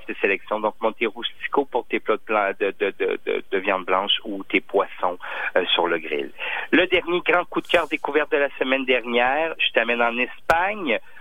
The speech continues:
Euh, on est dans l'appellation, euh, un petit peu plus, tu sais, on est en Catalogne, mais plus dans le terroir. Terra Alta, ça dit, on s'en va dans les Alpes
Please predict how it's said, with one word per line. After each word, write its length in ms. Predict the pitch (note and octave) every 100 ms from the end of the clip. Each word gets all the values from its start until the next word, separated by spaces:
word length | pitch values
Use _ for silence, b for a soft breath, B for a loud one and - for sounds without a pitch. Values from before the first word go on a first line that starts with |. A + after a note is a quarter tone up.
| B -
Euh, 60 |
on 240 | A#2 A#2 C3+
est 140 | C#3+
dans 140 | C#3 C3+
l'appellation, 1040 | C3+ - C#3 C3 - - E3 E3 E3+ F3 C#3 -
euh, 380 | C3 A#2+ A#2+ C3
un 40 |
petit 800 | B2 - - - - - - - -
peu 160 | E3 D3+
plus, 200 | - -
tu 140 | F3+
sais, 60 | D3
on 120 | C#3+
est 160 | C3+ C#3+
en 80 |
Catalogne, 600 | C#3 C#3 - C#3 D#3 E3+ D3+
mais 120 | C3
plus 500 | - - D#3+ E3+ D3+ C#3+
dans 120 | B2+
le 100 | A#2+ -
terroir. 760 | B2 A#2 A#2+ A#2+ B2+ D3 E3+ B B - -
Terra 340 | D#3 B2+ C3+ C3
Alta, 420 | B2+ - C#3 C#3 -
ça 60 | A#2 - - -
dit, 160 | C#3 D#3
on 140 | B2+ A#2
s'en 160 | B2
va 120 | A#2
dans 140 | B2 A#2
les 220 | A2 G#2+ A#2+
Alpes 220 | C3+